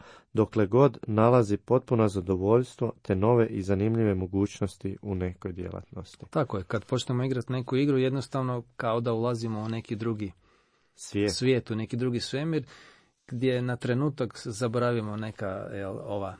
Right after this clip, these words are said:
Speaker 2: pravila koja tu vrijede, jednostavno igra ima neka svoja pravila i prilagođavamo se tim pravilima, jednostavno uživljavamo se u taj svijet te igre.
Speaker 1: E, evo, sa kršćanskog gledišta, valja spomenuti tu, e,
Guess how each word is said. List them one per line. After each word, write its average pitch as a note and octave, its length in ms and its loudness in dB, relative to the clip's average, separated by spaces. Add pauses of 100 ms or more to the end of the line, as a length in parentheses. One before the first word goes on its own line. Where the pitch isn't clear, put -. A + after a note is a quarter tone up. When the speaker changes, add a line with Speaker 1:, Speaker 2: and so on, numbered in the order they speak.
(120)
Speaker 2:
pravila F#2+ 440 -4
koja G#2 180 -8
tu E3 180 -4
vrijede, E3 380 0
jednostavno C#3+ 640 -2
igra D3+ 240 2
ima B2 160 0
neka A2+ 240 -6
svoja A#2 240 -4
pravila D#3+ 600 -2
i D3+ 280 -6 (340)
prilagođavamo C3 640 0
se - 160 -8
tim G#2+ 200 -6
pravilima, F2+ 500 -8
jednostavno G#2+ 640 -8 (840)
uživljavamo A#2 680 4
se - 160 -4
u F#2+ 80 -6
taj G#2 200 -2
svijet - 460 -8
te F#2 220 -8
igre. F2+ 220 -18 (580)
Speaker 1:
E, G2+ 260 4 (160)
evo, B2+ 280 4 (440)
sa - 180 -10
kršćanskog A#2+ 640 -2
gledišta, G2 540 -2 (280)
valja G2 240 -4
spomenuti G#2+ 640 -2
tu, C3 260 2 (500)
e, A#2 60 0